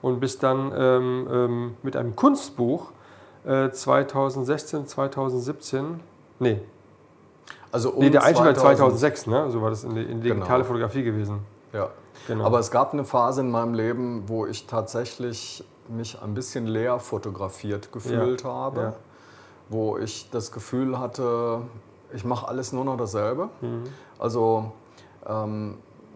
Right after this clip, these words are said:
Speaker 2: ja, ich hab mir auch in der damaligen analogen Welt Aufgaben gestellt, also zum Beispiel drei Wochen Urlaub in Frankreich.
Speaker 1: Mhm.
Speaker 2: Äh,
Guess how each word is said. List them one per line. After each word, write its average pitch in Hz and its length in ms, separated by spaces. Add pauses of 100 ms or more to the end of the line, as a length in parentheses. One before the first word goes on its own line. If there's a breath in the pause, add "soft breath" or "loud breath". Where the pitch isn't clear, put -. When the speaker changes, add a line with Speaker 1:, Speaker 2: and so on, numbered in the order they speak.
(580)
Speaker 2:
ja, 117 420
ich - 120
hab 135 160
mir 120 200
auch 131 280
in 135 200
der 117 120
damaligen 127 640
analogen 113 640
Welt 113 260
Aufgaben 143 720
gestellt, 147 760
also 107 360
zum 110 280
Beispiel 107 1000
drei 107 320
Wochen 117 360
Urlaub 113 400
in 101 140
Frankreich. 151 840
Speaker 1:
Mhm. 135 80
Speaker 2:
Äh, 113 40